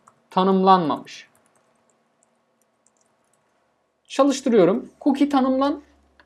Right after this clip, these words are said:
tanımlanmamış dedi. Şöyle bir print R yapalım.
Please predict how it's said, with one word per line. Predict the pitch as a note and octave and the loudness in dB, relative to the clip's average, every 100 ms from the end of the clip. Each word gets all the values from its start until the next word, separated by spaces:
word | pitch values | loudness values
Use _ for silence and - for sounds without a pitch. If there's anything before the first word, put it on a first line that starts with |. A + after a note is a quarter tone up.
| _ _ _ _ _ _ _ _ _ _ _ _ _ _ _ | _ _ _ _ _ _ _ _ _ _ _ _ _ _ _
tanımlanmamış | G#3+ A#3+ B3 C4 A#3+ F3 C#3 - | 0 2 2 0 0 0 -4 -6
dedi. | B2+ G#2+ - _ _ _ _ _ _ _ _ _ _ _ _ _ _ _ _ _ _ _ _ _ _ _ _ _ _ _ _ _ _ _ _ _ _ _ _ _ _ _ _ | -10 -12 -18 _ _ _ _ _ _ _ _ _ _ _ _ _ _ _ _ _ _ _ _ _ _ _ _ _ _ _ _ _ _ _ _ _ _ _ _ _ _ _ _
Şöyle | - - C#4 A#3+ G3+ | -12 -2 0 2 0
bir | A3+ | -4
print | - A#3+ A#3 A#3+ | -4 -2 0 4
R | |
yapalım. | A#3+ G#3+ C3 B2 D3 | 4 4 0 -4 -4